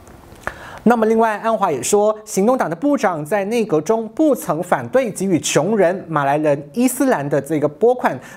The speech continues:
大家呢，为何要怀疑他们以及惩罚他们呢？另外，针对即将到来的六州州选，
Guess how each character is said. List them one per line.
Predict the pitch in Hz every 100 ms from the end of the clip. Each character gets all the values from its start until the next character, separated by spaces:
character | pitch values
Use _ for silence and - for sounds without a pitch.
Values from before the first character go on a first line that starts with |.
| -
大 | 311 294
家 | 285
呢， | 277 277 226
为 | 262 339 247
何 | - 143
要 | 160 208
怀 | - 151
疑 | 143
他 | 151 240
们 | 208 175 175
以 | 139
及 | 147 147
惩 | 151 - 127
罚 | 110 117 143
他 | - 202
们 | 143 165
呢？ | 202 - - - 180 160
另 | 160
外， | 180 180
针 | 165 196 196
对 | 202
即 | 185 196
将 | 196 190 196
到 | 226 214
来 | 175 165
的 | 180
六 | 190 185
州 | 196
州 | 185 220
选， | 233 202